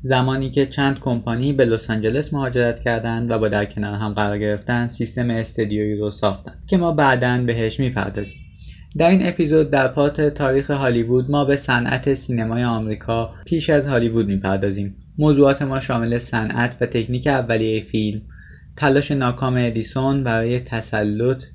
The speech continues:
بر صنعت فیلم و کمپانی‌های مستقلی که ادیسون رو به چالش کشیدن و هالیوود رو پایه گذاشتن می‌شه. ما اینجا در مورد تاریخ سینما صحبت می‌کنیم و متاسفانه برعکس خود سینما قهرمانی در کار نیست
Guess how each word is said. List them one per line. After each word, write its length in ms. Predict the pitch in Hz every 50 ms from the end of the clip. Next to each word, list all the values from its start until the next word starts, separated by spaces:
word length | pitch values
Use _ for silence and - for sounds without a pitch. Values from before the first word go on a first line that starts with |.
| -
بر 180 | 120 113 110 107
صنعت 560 | 107 - - 113 107 107 117 123 123 139 156
فیلم 480 | 151 - - 147 143 139 139 135 139 - - - - 139
و 240 | 131 139 143 135 135 -
کمپانی‌های 540 | - 135 127 123 139 127 123 120 127 131
مستقلی 680 | 135 135 135 127 123 - - 123 113 123 123 123 127 123
که 240 | 123 135 123 123
ادیسون 380 | 117 113 113 107 - - 120 117
رو 80 | 113 107
به 100 | 113 110
چالش 360 | - - 113 107 113 117 -
کشیدن 440 | - 117 95 117 110 110 110 107 104
و 60 | 107
هالیوود 420 | 101 113 113 110 107 104 107 104
رو 60 | 110
پایه 260 | 104 101 - 110 107 104
گذاشتن 540 | 110 107 104 110 104 - - 123 104 90 -
می‌شه. 200 | - - - - - - - - - - - - - - - - - - - -
ما 120 | - 220 220
اینجا 320 | 214 208 190 190 185 180
در 180 | 165 165 156 151
مورد 240 | 143 143 143 147
تاریخ 480 | 151 151 - 151 135 135 139 135 - 113
سینما 340 | 104 - 110 104 101 101 101
صحبت 420 | 98 - 107 104 101 104 101 101
می‌کنیم 400 | 104 104 95 101 107 101 104 104 104
و 100 | 117 120
متاسفانه 640 | 123 123 127 131 123 123 127 - - 135 127 131
برعکس 440 | 127 131 120 117 120 123 120 120 -
خود 260 | 123 - - 139 135
سینما 500 | 131 - - 131 123 117 113 117 113 113 - - - - - - -
قهرمانی 600 | 135 127 123 123 123 123 127 131 131 131 127 127
در 200 | 117 117 107 104
کار 340 | 104 - - 117 113 110 110
نیست 300 | 110 107 95 98 - -